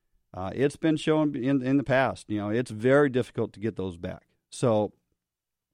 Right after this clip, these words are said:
again, I applaud W D F W and, and, and Director Unsworth and staff and this ongoing negotiation. It's been a battle royale.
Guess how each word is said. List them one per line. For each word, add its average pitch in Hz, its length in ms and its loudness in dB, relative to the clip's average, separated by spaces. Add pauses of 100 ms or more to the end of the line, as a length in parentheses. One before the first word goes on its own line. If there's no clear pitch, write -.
(100)
again, 120 280 2
I 104 80 0
applaud 143 380 6
W 139 200 4
D 139 100 4
F 127 100 0
W 139 420 4
and, 104 240 -2
and, 98 200 -4
and 95 320 -6
Director 127 360 0
Unsworth 135 520 0
and 98 340 -8
staff 131 520 4 (320)
and 101 180 -4
this 98 180 -2
ongoing 131 460 2
negotiation. 107 720 0
It's 90 140 -10
been 117 140 -4
a 101 60 -4
battle 120 320 0
royale. 107 480 0